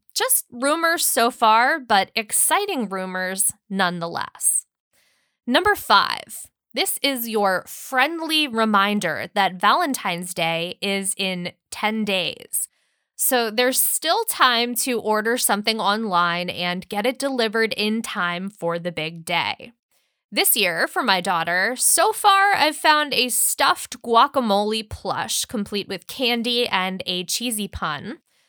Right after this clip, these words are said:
I also have two squishmallows that she may or may not already know about. They're hiding in the closet, but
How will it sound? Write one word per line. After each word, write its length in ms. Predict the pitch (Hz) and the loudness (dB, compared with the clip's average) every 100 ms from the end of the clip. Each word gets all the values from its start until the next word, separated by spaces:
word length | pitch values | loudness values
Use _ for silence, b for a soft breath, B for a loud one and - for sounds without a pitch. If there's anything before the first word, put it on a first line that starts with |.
| _ _ _ | _ _ _
I 140 | - 226 | 0 4
also 300 | 220 226 247 | 4 4 2
have 200 | 226 196 | 2 0
two 200 | - 392 | 0 0
squishmallows 960 | - 339 311 262 180 170 165 139 294 | 0 0 0 0 0 0 -2 -4 -2
that 200 | 247 196 | 0 0
she 400 | - 220 185 156 - | -2 -2 -4 -6 -8
may 420 | 226 262 294 302 | 0 2 2 2
or 240 | 233 214 | 2 0
may 260 | 202 196 202 | 0 0 0
not 300 | 190 175 170 | 2 2 2
already 380 | 185 180 175 170 | 2 2 0 -6
know 240 | 165 156 | -6 -6
about. 380 | 104 - 98 - - | -8 -6 -6 -6 -8
They're 340 | 226 180 185 - | -6 -4 -6 -10
hiding 400 | - 269 262 247 | 0 2 4 2
in 80 | 214 | -2
the 80 | |
closet, 640 | 196 240 202 185 156 160 - - | 0 4 6 4 0 -2 -4 -4
but 220 | 175 | -4